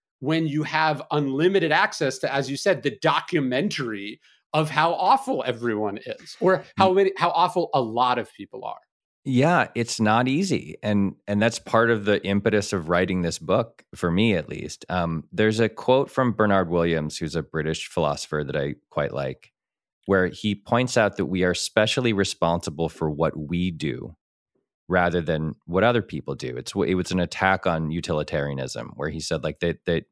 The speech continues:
Speaker 2: basically a lot of the, a lot of the attacks on utilitarianism are basically that it, that it doesn't differentiate, it doesn't take seriously, as John Rawls said, the difference among people. It, it sort of coagulates all people into the, just, like,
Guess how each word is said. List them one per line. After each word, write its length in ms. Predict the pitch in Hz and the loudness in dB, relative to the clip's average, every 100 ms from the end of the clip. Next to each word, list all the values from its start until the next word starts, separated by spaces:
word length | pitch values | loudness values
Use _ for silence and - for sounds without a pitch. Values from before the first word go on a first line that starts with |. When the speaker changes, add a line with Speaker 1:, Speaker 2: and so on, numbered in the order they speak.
| - | 0
Speaker 2:
basically 440 | 107 107 - 95 | 0 0 2 2
a 100 | 90 | 4
lot 240 | 98 107 | 4 4
of 80 | 110 | 2
the, 80 | 92 | -2
a 480 | 85 - _ _ - | -6 -12 _ _ 0
lot 100 | 139 | 2
of 60 | |
the 60 | 113 | 2
attacks 360 | 104 110 90 95 | 2 2 2 0
on 100 | 85 | -2
utilitarianism 920 | 78 85 80 82 76 71 69 78 76 | 0 0 -2 -2 -2 -2 -6 -6 -6
are 80 | |
basically 400 | 65 87 85 - | -4 -4 -4 -4
that 120 | 76 80 | -2 -4
it, 80 | - - | -4 -10
that 100 | - | -6
it 160 | 92 80 | -6 0
doesn't 320 | 101 92 92 | 0 2 0
differentiate, 600 | 95 85 85 80 78 80 | -2 -4 -2 -2 -2 -4
it 100 | 76 | -2
doesn't 200 | 101 110 | -2 -2
take 200 | - 107 | -2 -4
seriously, 960 | - - 107 107 90 - 76 69 64 - _ _ - | -2 0 2 4 2 0 -4 -6 -6 -10 _ _ -14
as 80 | 76 | -6
John 260 | - 78 | -2 0
Rawls 280 | 76 73 69 | 0 -2 -2
said, 260 | - 71 - | -4 -6 -6
the 60 | 80 | -6
difference 480 | 82 - 90 80 | -4 -4 -4 -4
among 400 | 82 80 80 76 | -4 -2 -2 -4
people. 480 | - 76 - - - _ _ _ _ - | -8 -12 -12 -14 -16 _ _ _ _ -6
It, 200 | 85 - | -6 -4
it 140 | 92 | -6
sort 200 | - 101 | -2 -2
of 120 | 87 - | -2 -4
coagulates 800 | - 92 90 85 80 78 78 - - | 0 2 2 0 -4 -4 -4 -4 0
all 220 | 87 78 | 0 -2
people 480 | - 87 80 80 78 | -8 -10 -6 -4 -4
into 180 | 73 76 | -4 -8
the, 100 | - | -6
just, 260 | 80 - | -6 -2
like, 140 | 82 | -2